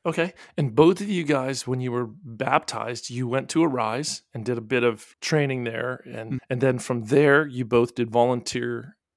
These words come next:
Speaker 1: outreach work for the evangelism department here in North New South Wales. And then you both started doing Bible work. Lawson, you started doing theology, and now you're both still doing Bible work and, and study, and you're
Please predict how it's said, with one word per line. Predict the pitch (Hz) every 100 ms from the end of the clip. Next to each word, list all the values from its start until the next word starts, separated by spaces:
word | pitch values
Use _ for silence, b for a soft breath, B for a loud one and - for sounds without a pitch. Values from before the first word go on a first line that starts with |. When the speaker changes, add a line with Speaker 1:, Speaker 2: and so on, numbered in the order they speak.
| _ -
Speaker 1:
outreach | 120 131 120 117
work | 139 - - _ _ _ _
for | - 123 113 110 110 107
the | 107 107
evangelism | 117 117 117 127 120 113
department | 107 113 123 156 - _
here | - 123
in | 110 104
North | 110
New | 110
South | - 104
Wales. | 120 139 151
And | 120 113
then | 113 185 131 143 185 b 123
you |
both | 123 120
started | - 120 113
doing | 110 107
Bible | 120 139 156
work. | 147 160 151 - _ b b b b -
Lawson, | 117 139 - 127
you | 123
started | 127 113
doing | 113 110
theology, | 107 123 135 151 147 147 147 147 -
and | 117
now | 120
you're | 123 117
both | 127 113
still | - 113
doing | 113 113
Bible | 107 131 135
work | 127 127 - -
and, | 123 117 107
and | - 117 110
study, | - 120 120 117
and | 110 110 107
you're | 104